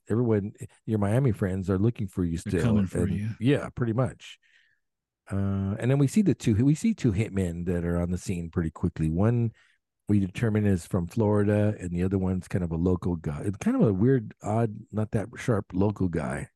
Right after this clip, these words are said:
Speaker 2: Yeah, yeah, yeah. And you know that they're, like, the, the, the bad, I assume they're mobster guys, you know, 'cause
Speaker 1: Yeah.
Speaker 2: they're already talking, like, about hitting, like, you know, pulling, doing the hit.
Speaker 1: And in a weird scene, and maybe a little racial scene, they go to that taco truck to try to get,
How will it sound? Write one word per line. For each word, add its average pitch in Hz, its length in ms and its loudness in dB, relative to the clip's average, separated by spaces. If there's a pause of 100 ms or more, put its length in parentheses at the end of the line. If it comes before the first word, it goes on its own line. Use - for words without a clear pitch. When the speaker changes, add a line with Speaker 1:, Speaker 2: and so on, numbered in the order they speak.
(140)
Speaker 2:
Yeah, 110 540 2
yeah, 76 360 -10
yeah. - 140 -14
And 117 180 4
you 160 80 6
know 196 260 6
that 120 240 2
they're, 123 280 4
like, 104 320 4 (100)
the, 104 480 2
the, 104 180 2 (140)
the 110 140 2
bad, 101 320 0 (180)
I 123 60 0
assume 135 320 6
they're 151 120 6
mobster 95 540 -2
guys, - 480 -12
you 90 180 0
know, 90 80 2
'cause 95 120 2
Speaker 1:
Yeah. 135 100 2
Speaker 2:
they're 131 80 2
already 117 180 6
talking, 101 440 4
like, 87 220 2
about 82 200 -6
hitting, 90 460 2
like, 80 160 -4
you 85 100 -4
know, 82 60 -4
pulling, - 340 -6
doing 85 220 -4
the 73 60 -8
hit. 80 200 -6 (1040)
Speaker 1:
And 151 180 2
in 180 120 4
a 180 80 6
weird 269 320 4
scene, 190 500 2 (140)
and 131 240 -4
maybe 185 220 4
a 151 40 6
little 143 220 6
racial 110 420 4
scene, 98 340 -2
they 110 100 2
go 151 100 0
to 160 100 -2
that 123 180 -2
taco 127 360 -2
truck 92 280 -2
to 101 80 -2
try 107 200 -2
to 101 80 -2
get, 98 320 2